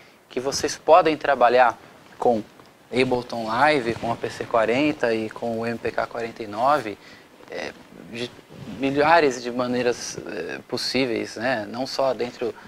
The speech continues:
de um stage de música eletrônica, mas no palco como um artista, dentro de um estúdio,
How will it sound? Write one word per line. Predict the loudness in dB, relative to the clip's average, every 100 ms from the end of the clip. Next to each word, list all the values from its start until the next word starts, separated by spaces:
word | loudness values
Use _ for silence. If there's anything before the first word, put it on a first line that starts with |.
| -20 -16
de | -10
um | -8
stage | -8 -8 -6 -6
de |
música | -8 -12 -8
eletrônica, | -8 -8 -8 -4 -4 -4 -4
mas | -2 -4 -8 -18 -12 -6
no | -4
palco | 4 8 10 8 0
como | -6 -6 -6
um | -8 -12 -14 -12
artista, | -10 -8 -2 0 0 0 -2 -2 -6 -20 -20 -4
dentro | -2 -2 -4
de | -4
um |
estúdio, | -4 -4 0 2 2 0 -2